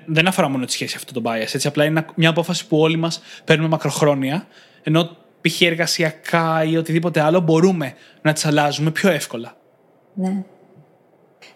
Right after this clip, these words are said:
Speaker 2: Ναι, αυτό ισχύει. Και, ε, το θέμα είναι ότι όλα τα πράγματα, όλες οι σχέσεις μας,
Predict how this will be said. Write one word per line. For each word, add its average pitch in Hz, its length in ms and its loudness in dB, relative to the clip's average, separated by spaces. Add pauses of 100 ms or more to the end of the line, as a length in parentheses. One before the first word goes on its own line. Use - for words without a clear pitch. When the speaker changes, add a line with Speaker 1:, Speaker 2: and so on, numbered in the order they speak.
Speaker 2:
Ναι, 254 180 -4
αυτό 233 160 -8
ισχύει. 214 420 -6
Και, 190 100 -8 (760)
ε, - 120 -4 (200)
το 214 100 -4
θέμα 233 220 2
είναι 269 100 2
ότι 254 220 2 (420)
όλα 254 320 6
τα 196 80 0
πράγματα, 170 380 0
όλες 214 200 0
οι - 20 -12
σχέσεις 170 440 0
μας, 160 480 -6